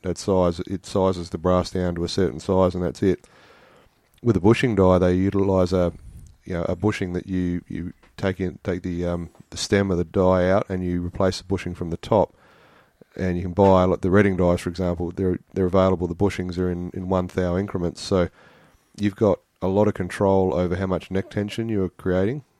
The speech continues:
when you size your brass. Um, you know, through to, I mean, if you're using a standard set of dies, if you've got a, when you, when you size your particular brand of brass, you might have a,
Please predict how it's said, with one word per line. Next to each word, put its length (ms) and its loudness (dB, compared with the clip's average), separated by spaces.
when 160 -6
you 100 0
size 340 0
your 60 -8
brass. 460 -4
Um, 400 -2
you 120 -8
know, 60 -2
through 280 -2
to, 120 -4
I 120 -2
mean, 140 -2
if 80 -4
you're 100 2
using 220 -2
a 40 -6
standard 380 -2
set 140 -4
of 100 -2
dies, 380 2
if 100 -8
you've 160 -8
got 160 -4
a, 220 -8
when 260 -6
you, 300 -2
when 160 -8
you 60 -8
size 340 2
your 160 -2
particular 480 -6
brand 340 -2
of 120 -6
brass, 360 0
you 60 -4
might 220 -2
have 180 0
a, 80 -6